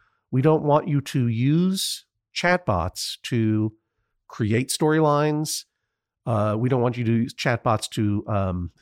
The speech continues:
<laughs> to, uh, replace us. We don't want you to take our work and feed it into language learning models so that later on they can get better and then replace us.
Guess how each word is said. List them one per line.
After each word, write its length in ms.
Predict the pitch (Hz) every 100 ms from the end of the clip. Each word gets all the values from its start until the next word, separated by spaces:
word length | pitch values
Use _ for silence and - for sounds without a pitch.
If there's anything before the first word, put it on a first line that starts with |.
| _
<laughs> 80 | - _ _ _ _ _ _ _
to, 380 | - 127 117 113
uh, 320 | 117 107 98 95 135 123
replace 440 | 120 - 151 185
us. 380 | 196 202 - - _ _ _ -
We 160 | 123
don't 160 | 147 139
want 180 | 139 160
you 160 | 151
to 80 | 131
take 300 | - 139 -
our 260 | 143 185 180
work 280 | 135 131 -
and 160 | 117 104
feed 440 | - - 185 165
it 80 | 156
into 260 | 165 165
language 500 | 131 127 139 135 117
learning 280 | 131 156 156
models 420 | 120 107 110 107 -
so 220 | - 147
that 200 | 123 -
later 380 | 139 151 131 160
on 340 | 180 107 104 110 _ _ -
they 120 | 139
can 120 | 127
get 160 | 131 107
better 240 | 131 120
and 160 | 110 110
then 140 | 131
replace 400 | 120 98 - -
us. 360 | 80 85 -